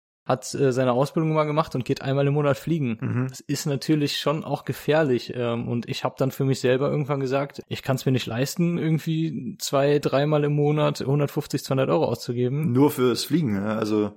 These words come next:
Speaker 1: Nur fürs Fliegen als Hobby. Wenn ich nicht mindestens zweimal im Monat mal eine Stunde in diesem Propellerflugzeug sitze, fühle ich mich nicht sicher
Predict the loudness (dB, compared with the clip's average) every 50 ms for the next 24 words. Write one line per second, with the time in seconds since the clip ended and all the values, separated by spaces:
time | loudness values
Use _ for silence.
0 | _ -4 0 0 0 2 2 0 -2 0 0 0 2 2 2 0 -2 -2 -2 0
1 | 0 0 0 -2 -2 -2 -6 -8 _ -10 -4 0 0 0 0 0 0 2 2 4
2 | 4 2 2 2 2 4 4 4 2 0 -4 -2 0 2 4 4 4 4 4 4
3 | 4 2 2 0 0 2 2 4 4 4 4 4 2 -2 -4 -4 -2 0 0 0
4 | 0 0 2 2 4 4 4 4 2 0 -2 -6 -6 -4 -2 -2 -2 -2 -2 -2
5 | -2 -2 -2 0 2 2 0 0 -4 -8 -6 -6 -6 -4 -6 -4 -2 -4 -4 0
6 | 0 0 0 0 -2 -4 -4 -2 -4 -4 -2 -2 -2 0 2 2 2 2 0